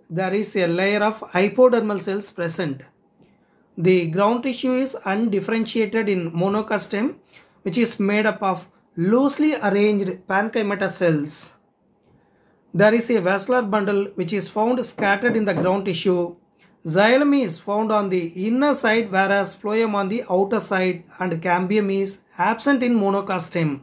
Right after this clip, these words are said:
So the inner protoxylem is non-functional and remains water-filled. This water-filled cavity is called as lysigenous cavity or protoxylem cavity or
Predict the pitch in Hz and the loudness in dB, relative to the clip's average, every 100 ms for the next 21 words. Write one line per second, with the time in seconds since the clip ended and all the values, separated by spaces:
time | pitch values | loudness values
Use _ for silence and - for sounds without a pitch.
0 | _ _ _ _ _ - - - 277 180 | _ _ _ _ _ -20 -2 2 4 2
1 | 175 233 277 - 208 226 214 214 202 196 | 4 2 2 0 -2 0 0 -2 -2 -4
2 | 196 196 180 190 220 262 - 190 170 202 | -6 -4 -2 2 2 2 -2 -4 -4 -2
3 | 190 185 - _ _ 180 175 175 196 214 | -2 -2 -8 _ _ -6 0 0 2 2
4 | 214 214 - - 165 196 208 233 226 208 | 0 -2 -6 -4 0 0 0 -2 0 0
5 | 170 - - _ _ 165 180 170 180 220 | 0 -4 -12 _ _ -2 -2 -2 0 0
6 | 240 247 294 269 233 208 214 226 226 - | 0 0 2 2 0 0 0 0 -2 -2
7 | 196 196 190 196 190 - _ _ _ - | -2 0 2 0 -2 -8 _ _ _ -14
8 | - 180 208 247 254 269 262 262 262 - | -4 0 2 2 2 2 4 2 0 -4
9 | 180 190 196 202 208 - 185 175 170 - | -2 -2 -2 -4 -8 -6 0 0 0 -8
10 | - 208 214 247 240 208 202 208 214 208 | -4 -2 4 6 6 2 0 0 -2 -4
11 | 175 180 185 185 196 - 180 | -4 -4 -6 -8 -10 -6 -4